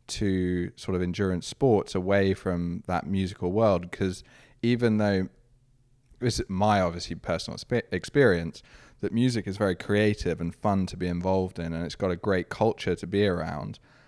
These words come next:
but I found it quite isolating, and it's incredibly competitive in that sort of orchestral environment.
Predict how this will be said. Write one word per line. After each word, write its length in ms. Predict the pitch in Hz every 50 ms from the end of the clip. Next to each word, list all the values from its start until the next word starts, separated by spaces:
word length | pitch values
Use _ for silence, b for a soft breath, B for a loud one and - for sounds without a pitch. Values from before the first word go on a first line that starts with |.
| b b b
but 80 | - 110
I 80 | 110
found 280 | - - 139 139 156 156
it 40 | -
quite 240 | - - 113 104 - -
isolating, 880 | 107 131 127 - - 90 82 80 80 82 - - 64 58 62 - - - b b b b b b b b b b
and 320 | 113 110 107 107 107 107 - _
it's 220 | - 107 104 - -
incredibly 840 | 107 101 95 - - - - 143 151 175 160 151 110 101 95 90
competitive 880 | - - 98 92 104 110 110 - - - - 76 65 71 78 - - - _ _ -
in 220 | - 95 90 87 87
that 200 | 87 87 82 -
sort 180 | - 95 85
of 140 | 82 85 95 _ _ _ _ _ _ _ _ _ _ _ _
orchestral 540 | - 87 85 - - 90 - - - 85 85
environment. 720 | 82 82 85 82 82 82 82 82 82 82 82 80 69 -